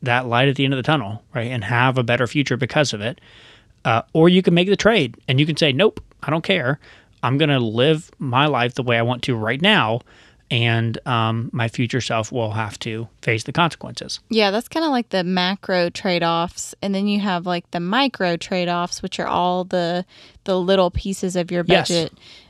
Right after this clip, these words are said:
Speaker 2: Um, so, I mean, like, even us, cars aren't that important to
Speaker 1: Yes.
Speaker 2: us,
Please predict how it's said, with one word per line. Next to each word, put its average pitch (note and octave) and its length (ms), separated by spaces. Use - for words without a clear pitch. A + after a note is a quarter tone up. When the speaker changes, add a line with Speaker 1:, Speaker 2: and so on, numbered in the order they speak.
Speaker 2:
Um, E3+ 460
so, B3+ 120
I A#3 40
mean, A3+ 120
like, G3+ 140
even G#3+ 260
us, - 480
cars E3+ 640
aren't F3 220
that E3+ 140
important E3+ 480
to A#2 60
Speaker 1:
Yes. E3 200
Speaker 2:
us, - 220